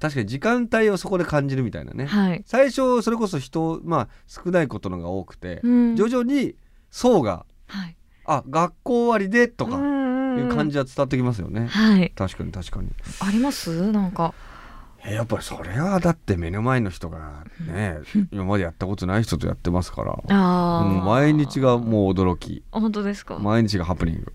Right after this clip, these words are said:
Speaker 2: な、変なやつだなっていう。
Speaker 1: はい。
Speaker 2: <laughs>
Speaker 1: え、え？
Speaker 2: あれ？
Speaker 1: それはそうでしょ。
Speaker 2: あ、そうですか。<laughs> それはそう。
Speaker 1: え？
Speaker 2: 当然。
Speaker 1: 何をこの普通の人ですみたいな。
Speaker 2: <laughs>
Speaker 1: 変でしょ。
Speaker 2: あー。やっぱ変なんですね。なん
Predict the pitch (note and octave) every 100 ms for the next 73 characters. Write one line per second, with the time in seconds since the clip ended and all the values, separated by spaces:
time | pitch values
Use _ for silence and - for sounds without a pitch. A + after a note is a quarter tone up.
0 | - F3+ F#3+ - D#3+ E3+ G3 F#3+ E3+ F3
1 | E3 D#3+ E3+ F3+ - B2+ A#2+ F#2+ - -
2 | - - - - - - _ - - A#2
3 | A2 F#2 C4 - D4 - C#4+ - - -
4 | - - - - _ - B2 G3+ B2 E3+
5 | F#3+ G#3 D4+ A4+ - - - C3+ C3+ C3+
6 | B2 E2+ F#2 D2+ G#3+ - D4+ A#3 C#4 D4+
7 | B3 - - - - - - - B2 G3
8 | - - - D4+ E3+ F#3+ F3+ E3+ E3 C#3
9 | - D#3 C#3 C3+ C3 - A2 F#2 E2 D#2+
10 | D#2+ D#2 - - - - - F4+ - -
11 | - - F#3+ G#2+ E2+ - F3 G#3 G3 F#3
12 | F3 E3+ D#3+ D#3+ F#3+ - - - - -
13 | D4+ C4+ A#4+ D#5 F#3 D#3 D3+ - G#3+ C4+
14 | G#3+